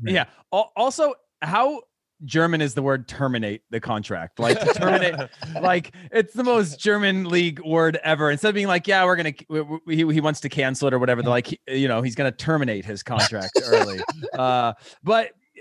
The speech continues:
Speaker 2: look, I, I think it, obviously he gave a little bit of that, like, uh, sp-, sprinkle of, uh, you know, there is this, uh, D F B job that, you know, might be attractive. But outside of that, I haven't really thought about my future. Um,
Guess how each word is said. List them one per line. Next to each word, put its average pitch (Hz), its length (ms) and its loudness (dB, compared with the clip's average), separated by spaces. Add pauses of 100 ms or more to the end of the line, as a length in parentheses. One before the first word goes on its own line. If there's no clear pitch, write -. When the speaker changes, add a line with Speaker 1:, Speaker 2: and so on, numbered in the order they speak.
(500)
Speaker 2:
look, 247 240 2
I, 180 180 2
I 165 120 2
think 208 400 -4 (100)
it, 185 160 -6
obviously 170 360 0
he 165 80 -2
gave 165 200 0
a 160 60 0
little 160 200 0
bit 156 120 0
of 151 100 -2
that, 143 240 2
like, 131 320 -2
uh, 123 560 2
sp-, - 220 -16 (360)
sprinkle 156 600 0
of, 131 340 4
uh, 127 320 2
you 233 140 -6 (120)
know, 190 220 0
there 202 180 0
is 190 160 0
this, 170 280 -4
uh, 127 840 2 (180)
D 147 160 -2
F 127 140 -4
B 139 160 0
job 120 500 0
that, 113 300 -2
you 147 100 -6
know, 113 120 -4
might 110 240 -6
be 110 120 -4
attractive. 110 420 -6
But 320 100 -4
outside 254 260 0
of 160 60 0
that, 165 180 4
I 139 60 2
haven't 143 200 0
really 131 240 -2
thought 127 260 0
about 117 260 -2
my 110 140 -4
future. 107 580 -4 (280)
Um, 117 640 -2